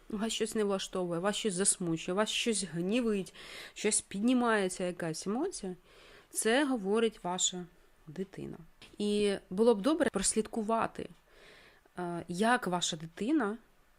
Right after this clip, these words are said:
впливала на вас в минулому, все ваше життя і зараз, на прийняття рішень. До речі,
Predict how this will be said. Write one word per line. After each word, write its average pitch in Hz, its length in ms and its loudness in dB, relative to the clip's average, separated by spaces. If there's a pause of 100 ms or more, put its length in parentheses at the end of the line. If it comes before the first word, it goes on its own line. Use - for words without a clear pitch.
(120)
впливала 190 680 2
на 160 120 0
вас 170 440 -4
в 175 180 -6
минулому, 185 580 0 (300)
все - 180 -4
ваше 185 260 -2
життя 175 360 -4
і 170 120 -2
зараз, 180 460 -2 (260)
на 190 300 0
прийняття 180 720 -2 (600)
рішень. 165 480 -2
До 180 120 0
речі, 190 420 0